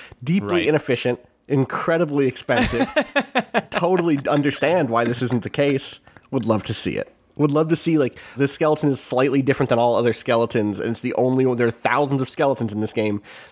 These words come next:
Speaker 1: This one has, like, a, I don't, I'm, I'm sick, Patrick. I don't have good jokes. I don't have any good bits. I don't have any good goofs. A glove. I was gonna say this one has a glove on. I don't know why that would be cool, but maybe if there was a, I, what?
Speaker 2: It's good enough, Austin. It's fine. You don't, don't
Speaker 1: I have
Speaker 2: stretch
Speaker 1: a
Speaker 2: yourself
Speaker 1: fever.
Speaker 2: too thin.
Speaker 1: I,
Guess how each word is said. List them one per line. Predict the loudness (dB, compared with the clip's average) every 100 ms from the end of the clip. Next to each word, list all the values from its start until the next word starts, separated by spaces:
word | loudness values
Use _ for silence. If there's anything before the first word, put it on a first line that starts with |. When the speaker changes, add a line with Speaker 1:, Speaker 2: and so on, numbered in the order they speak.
| -2
Speaker 1:
This | 0 2
one | 2 2 0 -4 -16 -20 -14
has, | -8 0 2 2
like, | 0 -2 -2 -12 -6
a, | -2 -2 -6 -10 -10 -10 -14 -20 _
I | -2
don't, | 0 0
I'm, | 0 0 2
I'm | 0
sick, | 0 -2 -4 -2
Patrick. | -2 0 0
I |
don't | 2
have | 0 0
good | -2 -2
jokes. | -2 -2 0
I | 0
don't | 2
have |
any | 2
good | 0 -2
bits. | 0 0 2
I |
don't | 2
have | 2
any | 2
good | 0 0
goofs. | 0 -2 -4 -14 -16 _ _ _ _ _ -2
A | 0
glove. | 2 2 2 2
I | 0
was | 0
gonna | 0
say |
this | 0 2
one | 2
has | 0
a |
glove | 0 0 2 2
on. | 2 2
I | 2
don't | 2 2
know | 2
why | 2 2 2
that | 0
would | 0
be | -2
cool, | -2 0 0 2
but | 0 0
maybe | 0 0
if |
there | 0
was | 0 -2
a, | -2
I, | -4 -4 -6 _ -20 -20 -20 -20 -20 -12
what? | -4 -4
Speaker 2:
It's | -2
good | 0 2
enough, | 0 2
Austin. | 0 0 -6 -8
It's | -2
fine. | 0 0
You | 2
don't, | 2 0 0 -4
don't | -2 0
Speaker 1:
I | 0
have |
Speaker 2:
stretch | 0
Speaker 1:
a | -2
Speaker 2:
yourself | -2 0
Speaker 1:
fever. | 0 0 2
Speaker 2:
too |
thin. | 0
Speaker 1:
I, | 0 -2